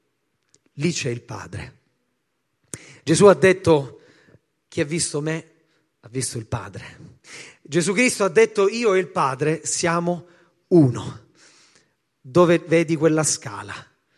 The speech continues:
lì c'è il Padre e lì c'è anche il Figlio. La casa di Dio, la casa di Dio è dove c'è il Signore stesso.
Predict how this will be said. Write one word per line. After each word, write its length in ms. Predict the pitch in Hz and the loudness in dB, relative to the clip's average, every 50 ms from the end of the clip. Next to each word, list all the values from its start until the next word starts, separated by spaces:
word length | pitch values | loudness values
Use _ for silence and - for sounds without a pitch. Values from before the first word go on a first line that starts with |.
| _ _ _ _ _ _ _ _ _ | _ _ _ _ _ _ _ _ _
lì 200 | 135 131 143 139 | -8 -6 -6 -4
c'è 200 | - - - 123 | -6 -6 -6 -8
il 100 | 120 - | -8 -10
Padre 580 | - - - - - - - - - - - _ _ _ _ - - _ _ | -10 -14 -14 -14 -14 -16 -14 -14 -14 -16 -18 _ _ _ _ -20 -20 _ _
e 80 | - 143 | -4 -2
lì 180 | 151 175 170 | 0 0 0
c'è 160 | 165 - 180 | 0 2 2
anche 300 | 156 151 160 156 156 - | 2 2 0 -2 -4 -4
il 100 | 156 139 | -6 -6
Figlio. 760 | - - - - 131 120 120 117 113 110 113 - - - _ _ _ _ _ _ _ _ | -6 -10 -14 -14 -12 -12 -12 -12 -12 -12 -12 -12 -14 -20 _ _ _ _ _ _ _ _
La 200 | - 143 143 143 | -8 -6 -6 -6
casa 640 | 143 - 185 180 190 202 185 - - - 180 175 - - _ _ _ _ _ _ _ | -2 0 0 2 2 2 0 -2 -2 -4 -6 -8 -10 -14 _ _ _ _ _ _ _
di 260 | _ 127 139 139 123 | _ -10 -10 -10 -10
Dio, 280 | - 123 113 107 107 104 | -10 -10 -10 -10 -10 -8
la 140 | - 143 151 | -6 -6 -2
casa 340 | - 190 185 170 - - 170 | 0 0 0 0 -2 -4 -4
di 220 | 156 165 156 131 | -6 -8 -10 -10
Dio 420 | 123 139 127 127 123 120 - _ _ _ _ _ _ _ _ _ _ _ _ _ | -12 -10 -8 -8 -10 -10 -12 _ _ _ _ _ _ _ _ _ _ _ _ _
è 140 | - 127 123 | -10 -10 -6
dove 300 | 120 139 135 123 127 123 | -2 -2 0 0 -2 -4
c'è 220 | - - - 143 | -6 -6 -4 -4
il 140 | 131 127 120 | -4 -4 -4
Signore 520 | - - - - 117 110 117 117 117 117 | -6 -8 -8 -8 -10 -10 -10 -10 -10 -10
stesso. 720 | 113 - - - - 87 85 - - - - - - - | -10 -10 -12 -12 -14 -12 -8 -8 -6 -6 -6 -8 -12 -16